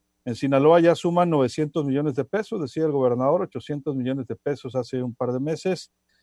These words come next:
Y en esta última quincena, ayer,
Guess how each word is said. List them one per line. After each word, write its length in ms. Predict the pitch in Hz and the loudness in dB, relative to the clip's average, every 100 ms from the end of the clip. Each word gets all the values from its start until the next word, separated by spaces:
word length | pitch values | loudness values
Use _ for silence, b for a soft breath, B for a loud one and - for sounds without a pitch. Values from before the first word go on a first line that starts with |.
| _ _ | _ _
Y 80 | 127 | 2
en 80 | |
esta 240 | 170 226 185 | 2 6 6
última 420 | 175 160 185 156 | 6 2 2 2
quincena, 600 | - 139 - 165 165 165 - | 2 -2 2 2 4 -2 -2
ayer, 420 | 117 131 185 262 | 0 4 4 4